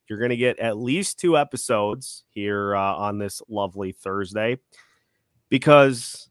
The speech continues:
as I promised, the Where Has It Gone Wrong episode,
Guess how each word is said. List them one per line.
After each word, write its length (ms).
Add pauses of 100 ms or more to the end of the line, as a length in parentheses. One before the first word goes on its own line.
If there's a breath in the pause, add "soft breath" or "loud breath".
(100)
as 180
I 80
promised, 640
the 320
Where 340
Has 160
It 80
Gone 240
Wrong 300
episode, 640